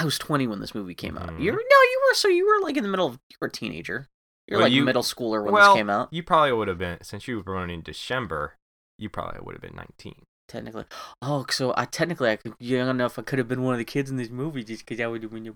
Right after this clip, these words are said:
Speaker 1: birthday movie.
Speaker 2: I don't know about that.
Speaker 1: Uh,
Speaker 2: I think the kids are actually kids in this. They're not teenagers.
Speaker 1: Well,
Speaker 2: They're
Speaker 1: yeah,
Speaker 2: in
Speaker 1: you
Speaker 2: their
Speaker 1: know.
Speaker 2: twenties.
Speaker 1: Yeah, no,
Speaker 2: This
Speaker 1: no.
Speaker 2: is
Speaker 1: I
Speaker 2: not
Speaker 1: would, it's like in the
Speaker 2: nine oh two one oh.
Speaker 1: Goonies where technically I could have been one of the older teens. I could have been Brand.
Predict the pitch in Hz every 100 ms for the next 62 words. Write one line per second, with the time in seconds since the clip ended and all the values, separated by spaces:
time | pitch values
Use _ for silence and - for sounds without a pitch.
0 | - 185 120 107 104 104 104 110 135 135
1 | 113 101 98 92 82 87 80 78 - 113
2 | 113 113 113 110 - - 113 - 170 165
3 | - 131 120 110 - 98 - 98 90 87
4 | 85 - 101 107 - 123 104 98 - -
5 | - - - _ 440 415 381 302 233 196
6 | 151 123 107 98 95 90 90 85 - 147
7 | 139 127 117 101 104 120 185 208 135 131
8 | 120 220 - - 113 - 214 214 202 185
9 | 170 - 170 160 151 143 131 147 143 131
10 | 131 127 113 - 110 107 101 113 101 107
11 | 139 117 104 101 98 104 101 101 95